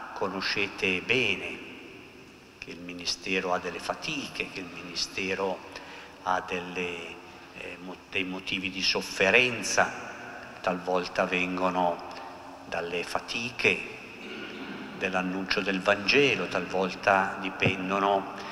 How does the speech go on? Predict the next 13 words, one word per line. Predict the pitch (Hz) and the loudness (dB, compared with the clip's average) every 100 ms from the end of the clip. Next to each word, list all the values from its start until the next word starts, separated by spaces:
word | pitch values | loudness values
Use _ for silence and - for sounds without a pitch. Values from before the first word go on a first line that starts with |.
| - - | -10 -2
dalle | 95 92 | -2 0
difficoltà | 90 - - 95 101 95 - 101 | -4 -4 -4 0 0 2 4 4
di | 101 | 4
relazione | 95 90 92 - - 131 151 131 98 92 | 4 4 2 2 2 4 4 4 2 0
tra | - 85 | -2 -4
coloro | - 98 101 107 104 | 0 2 2 2 2
stessi | 92 - 127 - - - 95 - - - | 2 4 4 6 0 0 -4 -8 -12 -6
che | - | 0
annunciano | 95 92 95 95 - 95 | 0 0 -6 -4 -2 -2
il | 95 | -2
Vangelo, | 87 90 90 92 131 127 92 90 85 | -2 -2 0 2 4 4 2 -2 -4
tra, | - 87 87 85 - - - - - - | 0 0 2 -2 -4 -10 -12 -12 -14 -12
eh, | - - 50 50 | -10 -8 -6 -6